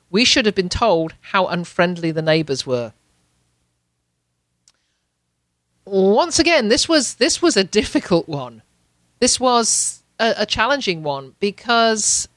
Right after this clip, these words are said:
the, in, in our situations, there's no fences between properties. And sometimes, you know, you, a property will have a dock and there'll be a dock next door, um, which is the next door property, but the,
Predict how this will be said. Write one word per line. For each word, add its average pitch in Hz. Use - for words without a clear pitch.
the, 185
in, 202
in 190
our 170
situations, 220
there's 202
no 294
fences 196
between 147
properties. -
And 196
sometimes, 165
you 202
know, 170
you, 185
a 151
property 233
will 202
have 185
a 160
dock 226
and 208
there'll 160
be 160
a 156
dock 170
next 180
door, 170
um, 175
which -
is 170
the 170
next -
door 151
property, 247
but -
the, 165